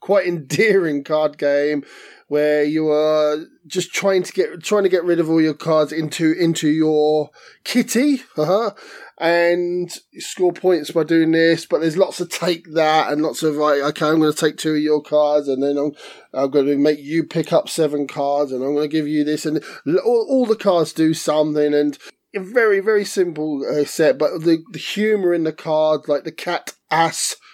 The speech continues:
trophy, very good, and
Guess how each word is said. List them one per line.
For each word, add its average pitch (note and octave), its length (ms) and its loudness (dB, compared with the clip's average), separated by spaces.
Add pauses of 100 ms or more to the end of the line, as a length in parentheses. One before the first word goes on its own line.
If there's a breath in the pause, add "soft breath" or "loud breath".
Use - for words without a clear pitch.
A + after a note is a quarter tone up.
(120)
trophy, E3 720 2 (960 loud breath)
very G3+ 300 2
good, E3+ 420 0 (100)
and D3+ 600 0